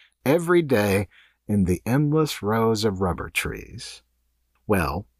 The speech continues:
we can't really say we hope you all enjoyed this story, I suppose, because, like we said, it's pretty grim.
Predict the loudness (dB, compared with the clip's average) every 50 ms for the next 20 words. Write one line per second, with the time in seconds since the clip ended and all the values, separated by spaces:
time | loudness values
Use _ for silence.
0 | _ _ _ _ _ _ _ _ _ -2 0 0 0 0 0 0 0 0 0 0
1 | 2 4 4 4 2 2 0 2 4 4 4 2 2 0 0 2 2 2 0 0
2 | -4 -2 2 2 4 4 4 4 2 0 0 2 2 4 4 2 0 0 0 2
3 | 2 2 2 2 2 2 4 4 2 0 0 0 0 0 0 -2 -2 0 2 4
4 | 4 4 2 0 -2 -2 -2 -2 -4 -4 -4 -2 -2 -2 -2 -2 -4 -4 -4 -4
5 | -6 -8 -12 -20 _ _ _ _ _ -4 -4 -2 0 2 2 2 2 2 2 2
6 | 2 2 2 2 2 2 0 0 0 -2 -4 -4 -2 -2 -2 -2 -2 -4 -6 _
7 | _ _ _ _ _ -4 -2 0 2 0 0 -2 -2 0 0 0 0 -2 -6 -10
8 | -12 -12